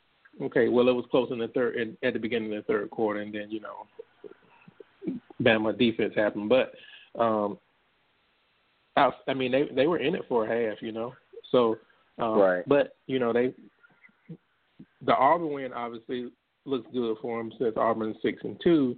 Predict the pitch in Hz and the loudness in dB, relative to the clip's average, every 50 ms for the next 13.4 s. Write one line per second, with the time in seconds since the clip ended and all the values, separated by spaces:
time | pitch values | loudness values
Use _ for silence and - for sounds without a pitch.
0 | - _ _ _ _ _ _ _ _ _ - - 120 110 107 107 107 107 110 104 | -8 _ _ _ _ _ _ _ _ _ -4 -2 0 2 2 0 2 2 2 2
1 | - - - - _ _ _ _ - - 120 113 110 113 113 120 127 - - - | 2 -2 -10 -18 _ _ _ _ -10 -8 -8 -6 -4 -2 0 0 0 0 0 2
2 | 143 139 135 120 107 107 113 107 101 110 113 120 117 - 120 - - 113 110 104 | 4 4 4 4 2 0 -2 -2 0 -2 -2 -2 0 0 0 -2 -2 -2 -4 -4
3 | - 110 110 107 101 101 101 110 120 117 107 - - _ _ _ _ _ _ _ | -2 -2 -4 -4 -4 -6 -6 -6 -6 -6 -6 -8 -10 _ _ _ _ _ _ _
4 | - - 113 113 123 127 127 127 131 139 135 127 117 110 107 - - 180 190 170 | 0 2 4 6 6 6 6 6 6 6 6 6 4 4 2 2 2 2 2 2
5 | - 160 175 175 170 151 143 139 139 139 131 127 123 113 113 123 - 135 131 123 | 0 -2 0 0 0 0 0 0 -2 -2 -2 -4 -6 -8 -10 -2 0 2 4 4
6 | 117 - - - - - 180 151 - - - 165 - _ _ - 147 - - 131 | 2 2 -2 -4 -6 -8 -8 -8 -8 -8 -10 -10 -10 _ _ -14 -8 -4 -2 -2
7 | 123 120 113 110 - - - - - - - 127 135 123 117 - - _ _ _ | 0 0 -2 -4 -6 -12 -18 -20 -14 -4 0 2 2 2 0 -2 -6 _ _ _
8 | _ _ _ _ 139 143 139 135 123 120 120 123 - - _ _ _ - - - | _ _ _ _ -4 -2 -2 0 0 -2 -2 -4 -6 -12 _ _ _ -20 -20 -18
9 | - - - _ _ _ - 147 139 139 143 151 165 185 180 - - - 160 147 | -20 -20 -20 _ _ _ -2 0 2 4 4 4 4 4 2 2 0 -2 -4 -4
10 | 143 147 160 156 - - 135 135 135 127 127 147 165 175 180 147 - - 127 120 | 0 2 2 2 0 0 -6 -6 -6 -2 -2 0 0 0 0 -2 -2 -4 -6 -4
11 | 131 131 131 135 156 175 170 151 135 123 120 - - - 127 123 120 120 117 117 | -4 -4 -2 -2 -4 -2 -2 -4 -6 -6 -10 -12 -12 -10 -8 -8 -6 -8 -8 -10
12 | 113 - - 135 123 123 120 117 113 - _ _ _ _ _ _ _ _ - 135 | -6 0 2 4 4 4 4 2 0 -4 _ _ _ _ _ _ _ _ -4 -2
13 | 131 123 120 117 117 117 117 117 | 0 0 0 0 0 0 -2 -4